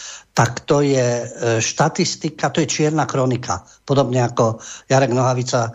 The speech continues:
spieval, ale to je, e, čierna kronika v oblasti zdravotníctva, v oblasti chorob, lebo viem si predstaviť každý rok, že by sme hovorili o onkologických chorobách, napríklad o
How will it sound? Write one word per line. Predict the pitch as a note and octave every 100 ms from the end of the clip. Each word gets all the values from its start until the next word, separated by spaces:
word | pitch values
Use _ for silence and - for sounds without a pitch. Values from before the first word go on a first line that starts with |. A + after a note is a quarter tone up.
| - -
spieval, | - - C3 C3 C3
ale | B2 B2+ B2+
to |
je, | C#3+ B2
e, | A#2+ - C3+ - B2+ _ _ -
čierna | - F3+ G3 E3+
kronika | D#3+ D#3 D#3 C#3+
v | C3+
oblasti | C#3+ A#2 - A2
zdravotníctva, | A#2 B2+ C#3 C3+ D3 - - D#3 E3 - -
v | -
oblasti | C3+ D#3 C#3+ B2+
chorob, | A#2+ C#3+ C#3
lebo | D3+ E3 - - -
viem | A3
si | - F#3+
predstaviť | G3+ - F#3+ D#3+
každý | - G3 F3 C#3 B2+
rok, | C3 C3
že | C#3+
by | C3+
sme | B2 C3+
hovorili | A#2 C3+ C3+ C3 B2
o | B2 G2 C3
onkologických | E3 F#3 F3 D#3+ - - B2
chorobách, | D3 C3 C3 B2+ A#2+ - - - C3
napríklad | B2 B2+ A2+ - A2 G#2+ - - - - - - -
o | C#3 B2 A2